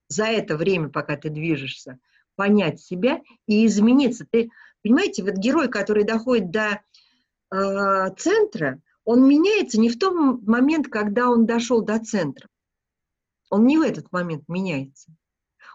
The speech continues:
Он меняется на протяжении всего этого пути. И когда он доходит, собственно, его победа — это подтверждение, что он уже другой. И поэтому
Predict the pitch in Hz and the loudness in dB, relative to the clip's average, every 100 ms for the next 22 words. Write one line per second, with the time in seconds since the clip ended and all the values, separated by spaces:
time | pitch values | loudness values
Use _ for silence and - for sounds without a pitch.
0 | - 208 220 269 349 311 226 214 220 214 | -2 2 4 4 2 0 0 0 -2 0
1 | 214 262 269 214 - - 214 226 247 214 | 0 2 2 0 -2 -6 -2 0 0 -2
2 | 190 202 190 190 208 208 - 156 117 _ | -6 -6 -8 -8 -8 -8 -10 -12 -12 _
3 | _ _ _ - 202 208 214 214 208 220 | _ _ _ -8 -4 -2 0 2 2 0
4 | 220 - 381 233 151 - _ _ _ _ | -4 0 2 2 -2 -8 _ _ _ _
5 | _ _ _ _ _ 208 - 208 214 220 | _ _ _ _ _ -6 -2 0 2 2
6 | 220 220 233 226 311 208 180 190 214 208 | 0 -2 -2 0 0 0 -2 -2 -4 -6
7 | - 220 214 208 202 175 147 139 - - | -2 -2 0 -2 -2 -2 -4 -8 -10 -10
8 | 156 - 262 285 254 156 143 190 202 208 | -6 -2 -2 -2 -8 -12 -8 -8 -8 -12
9 | _ _ _ _ 165 151 135 123 _ _ | _ _ _ _ -18 -18 -20 -20 _ _
10 | _ _ _ _ _ 165 214 220 226 208 | _ _ _ _ _ -8 -4 -2 -2 -2